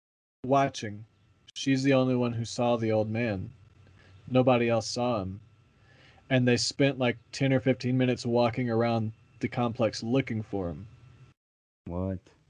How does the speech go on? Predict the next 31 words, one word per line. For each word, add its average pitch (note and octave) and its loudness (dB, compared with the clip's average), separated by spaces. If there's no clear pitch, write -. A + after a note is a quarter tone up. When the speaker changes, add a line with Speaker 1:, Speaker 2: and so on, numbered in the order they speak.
Speaker 1:
And A2 2
they A2 4
never G#2+ 2
found A2 -2
him. G2 -6
And A#2+ -6
Ford's A#2+ 2
like, A2 2
"It A2 -6
must B2 0
have A2+ -4
been A2 0
a G#2 -2
ghost A#2+ 0
because A2 -6
it's C3+ 2
not F3 6
like E3+ 4
they C#3 4
were B2 2
busy." G#2 -6
I C3 -6
was B2 -4
like, B2 4
"Wait, A#2 2
so - -2
are, A#2+ -2
are B2+ 0
they C3 6
helping C3 -2
patients? C3 -6